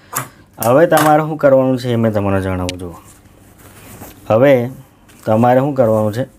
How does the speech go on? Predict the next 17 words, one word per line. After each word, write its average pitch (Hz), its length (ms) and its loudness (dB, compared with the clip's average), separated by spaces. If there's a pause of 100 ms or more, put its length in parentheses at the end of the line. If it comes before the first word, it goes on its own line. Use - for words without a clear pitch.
(380)
હવે 117 140 -2
આ 120 100 2
ખિસ્તકને 120 560 -6
એમનો 120 220 0
થોડો 113 240 0
time 113 220 0
side 104 300 -4
પર 120 100 -4
રાખીએ. 110 360 -4 (840)
હવે 135 320 2 (140)
આ 123 200 0
જે 147 160 -2
આપણે 139 220 -2
મોરી 120 360 2
બનાવીને 131 560 0 (840)
તે 135 120 4
મોરીએથી 120 920 0